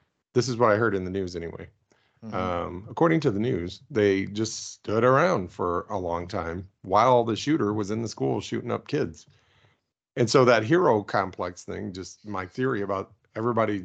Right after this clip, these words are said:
Speaker 1: wants to be the hero and the good guy with the gun and all that stuff, I'm like,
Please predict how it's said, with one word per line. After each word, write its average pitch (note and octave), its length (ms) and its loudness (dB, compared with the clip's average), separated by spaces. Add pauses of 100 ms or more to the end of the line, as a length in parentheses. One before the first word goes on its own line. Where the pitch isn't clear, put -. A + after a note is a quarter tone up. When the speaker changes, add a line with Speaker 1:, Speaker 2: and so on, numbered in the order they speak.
(140)
Speaker 1:
wants A2+ 280 -6
to G#2+ 60 -12
be G2+ 120 -2
the F#2 80 -4
hero G#2 500 -2
and F#2 160 -8
the F2+ 40 -6
good G#2 220 -2
guy G#2+ 180 4
with G2+ 140 -2
the F#2 60 -8
gun A2+ 420 0
and G2 80 -4
all F#2+ 140 -2
that C3+ 200 -2
stuff, F#2 260 -4
I'm F#2+ 120 -4
like, F2+ 260 -4